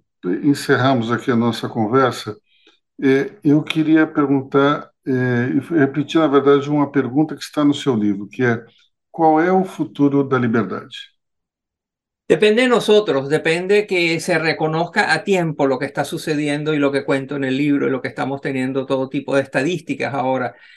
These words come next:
Speaker 2: eh, que muestran que estamos perdiendo la libertad.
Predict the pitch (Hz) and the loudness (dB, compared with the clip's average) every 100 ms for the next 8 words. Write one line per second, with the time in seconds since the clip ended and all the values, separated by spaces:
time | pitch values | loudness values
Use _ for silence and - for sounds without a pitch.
0 | _ _ - 135 127 120 - 131 135 143 | _ _ -2 0 0 -2 -2 -2 0 0
1 | - 165 156 156 147 160 160 156 160 156 | -2 -4 -2 -4 -2 -2 0 0 0 -2
2 | 135 131 131 131 127 120 117 113 98 | -2 -2 -2 -2 -2 -4 -6 -8 -10